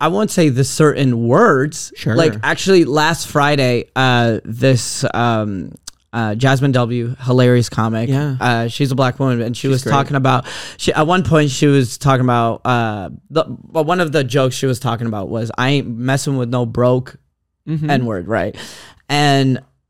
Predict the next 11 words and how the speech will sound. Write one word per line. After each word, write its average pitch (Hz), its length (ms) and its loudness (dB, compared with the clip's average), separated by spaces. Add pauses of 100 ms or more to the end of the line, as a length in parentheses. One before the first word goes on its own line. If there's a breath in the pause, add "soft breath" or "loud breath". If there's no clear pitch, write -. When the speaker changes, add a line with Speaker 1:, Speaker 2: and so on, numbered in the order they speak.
Speaker 1:
um, 127 360 2
which 165 200 2
is 175 80 2
perfect 196 380 2
because 151 260 2
my 147 240 2
opener 143 360 2
is 127 120 2
about 120 320 0
being 123 260 4
poor. 117 380 2